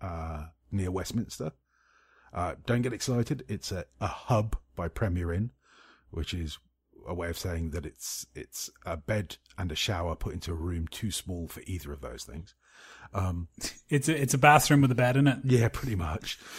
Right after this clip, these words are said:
Speaker 1: Um, <laughs> but, you know, if you're just sleeping and showering, it's fine, to be honest. Um, and we walked, um, again, this won't mean much to people who don't know London, but we walked down Whitehall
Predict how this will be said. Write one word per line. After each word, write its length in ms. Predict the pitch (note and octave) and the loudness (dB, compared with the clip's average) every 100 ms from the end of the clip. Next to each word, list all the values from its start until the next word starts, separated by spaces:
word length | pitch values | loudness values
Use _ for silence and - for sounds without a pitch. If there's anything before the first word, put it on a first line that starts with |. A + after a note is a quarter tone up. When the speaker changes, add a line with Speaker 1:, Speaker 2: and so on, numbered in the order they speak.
| - D#3 - | 0 2 6
Speaker 1:
Um, 420 | C#3+ A#2+ A#2 G#2 - - - | 8 10 8 6 0 2 -2
<laughs> 320 | - - - | 0 -4 4
but, 180 | - C3+ - | 6 6 6
you 100 | E3+ | 2
know, 160 | E2+ G#2 | 2 -4
if 200 | B2 A2 | -6 -4
you're 60 | G#2 | -4
just 240 | G2+ G#2 - | -4 -4 -8
sleeping 320 | - B2+ A2+ F#2+ | -4 -2 -2 0
and 80 | |
showering, 300 | F#2 A#2+ G2 | 2 2 0
it's 100 | G2+ | -4
fine, 260 | - B2+ F#2 | -2 -2 -2
to 60 | E2+ | -6
be 80 | |
honest. 140 | F2 - - - - - | -8 -10 -14 -14 -16 -2
Um, 440 | G#2+ G#2+ G#2 G2 - _ - - - _ | 2 4 4 2 -4 _ -20 -20 -20 _
and 400 | G#2+ A2 G2 F#2+ F2 | 0 2 2 0 -2
we 140 | F2+ G2+ | -2 -2
walked, 680 | F2+ B2+ C#3 - - - - - | 4 8 8 6 -4 -10 -10 -10
um, 720 | F#2+ F#2 F#2 E2+ E2 D#2+ D2+ - - - - | -4 -2 -2 -2 -4 -4 -8 -12 -20 -20 -18
again, 240 | - F2 E2 | -14 -10 -8
this 140 | E2 | -6
won't 220 | G2+ D2 _ - | -6 -8 _ -10
mean 280 | F2 F2 D#2+ | -6 -4 -4
much 200 | G2 - | -6 -6
to 60 | |
people 220 | - D2 | -10 -10
who 60 | D#2+ | -10
don't 220 | - F#2 - - | -6 -6 -6 -6
know 120 | A2+ | -2
London, 280 | A2+ A#2 F#2+ | 2 2 2
but 120 | - | -2
we 60 | |
walked 220 | G#2 C#3+ C3 | 2 2 4
down 180 | A#2 | 2
Whitehall 480 | G#2 G2+ - F2+ F2+ | 4 2 0 -10 -10